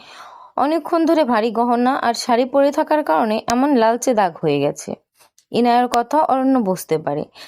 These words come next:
সে গিয়ে মেডিসিনের বক্স নিয়ে আসে। এরপর ইনায়ার সামনে টেবিলে রাখে। আর ইনায়াকে উদ্দেশ্য করে বলে, "ইনায়া,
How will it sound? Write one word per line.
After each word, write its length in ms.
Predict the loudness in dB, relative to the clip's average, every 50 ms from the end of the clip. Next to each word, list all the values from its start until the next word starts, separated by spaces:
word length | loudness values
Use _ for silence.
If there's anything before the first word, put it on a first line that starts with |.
| -20 _ -6
সে 220 | -2 0 0 0
গিয়ে 260 | 2 0 2 2 2
মেডিসিনের 560 | 2 2 0 0 0 0 0 2 2 2 2
বক্স 340 | 2 0 -2 -2 -4 -6 -4
নিয়ে 160 | -2 0 0
আসে। 300 | 0 -2 -4 -6 -10 -10 -10 _ _ -20 -20 -20 _ -4
এরপর 380 | -2 -2 0 0 0 0 -2 0 -2
ইনায়ার 360 | -2 0 0 2 2 0 0
সামনে 480 | 0 -2 -2 0 0 0 0 0 -2 -2
টেবিলে 420 | 0 -2 -2 0 0 0 0 0
রাখে। 360 | 0 -2 -4 -6 -10 -14 -14 -14 _ _ _ -14 -8 -4
আর 140 | -4 -4 -2 0
ইনায়াকে 440 | 0 2 2 2 2 0 0 -2 -4 -2
উদ্দেশ্য 440 | -4 -4 -2 -2 -2 -2 -4 -4
করে 240 | -2 0 0 0 0
বলে, 320 | 0 -2 0 0 -2 -2 -4 -8 -16 -20 -20 _ _ -4
"ইনায়া, 400 | -2 0 0 0 0 -2 -4 -6